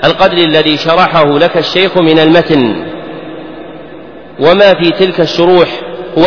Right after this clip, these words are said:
إما شيء ذكره شيخك فيثبت عندك، وإما شيء زائد عما ذكره شيخك فتستفيده، وإما شيء يخالف ما ذكره شيخك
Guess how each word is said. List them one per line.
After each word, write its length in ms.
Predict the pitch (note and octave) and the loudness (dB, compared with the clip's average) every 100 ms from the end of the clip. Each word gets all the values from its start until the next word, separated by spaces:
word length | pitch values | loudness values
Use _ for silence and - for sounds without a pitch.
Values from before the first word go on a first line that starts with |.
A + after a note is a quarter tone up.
| F3+ | 4
إما 240 | F#3 E3 | 2 2
شيء 540 | D3 - F#3+ E3 D3+ C3 | 2 2 2 2 0 0
ذكره 720 | C#3+ D#3 F3+ E3+ D3+ C#3+ C#3 | -2 0 2 2 2 0 -2
شيخك 560 | - F3 E3 F#3 - F3+ | -2 0 2 2 2 2
فيثبت 640 | D3+ F3 E3 D#3+ E3 D3 | 4 2 0 -4 -2 0
عندك، 320 | F#3+ G3 G#3+ - - - - - - C#3+ | 0 2 0 -4 -14 -14 -16 -16 -8 0
وإما 400 | D#3+ G#3 F#3+ E3 | 2 4 4 2
شيء 400 | - G#3+ G3 F3+ | 2 2 2 2
زائد 460 | C#3+ F3+ F3+ F#3 | 2 2 2 0
عما 400 | E3 C#3 E3+ D#3+ | 0 2 2 2
ذكره 600 | C#3+ D3+ F3 E3+ C#3 C3 | 2 0 0 0 2 0
شيخك 480 | B2 D#3 D#3 F#3 D#3 | -2 -2 0 0 2
فتستفيده، 1000 | C#3+ D3+ D#3 - D3+ C#3 D3+ F3 F#3+ A3+ - - - - - - - - - - - - | 2 0 -4 -4 -2 0 2 4 4 4 0 -10 -12 -14 -14 -16 -16 -18 -16 -18 -8 0
وإما 600 | D#3+ G#3 G3+ F3 F3 F#3 - - - - - | 2 4 4 4 4 2 -4 -12 -14 -14 -12
شيء 360 | - G3 G3+ G3+ G3+ A3+ F#3+ E3 | -2 2 2 2 2 2 2 0
يخالف 520 | C#3+ F#3 F3+ E3 D3 | 2 2 2 0 -2
ما 280 | C#3 D#3 G#3 | 0 2 2
ذكره 560 | G3+ F3+ E3+ D3+ D3+ | 2 2 2 2 2
شيخك 800 | C#3 E3+ E3 F3+ F3+ F3+ F#3 G3 | 0 0 0 0 2 4 2 0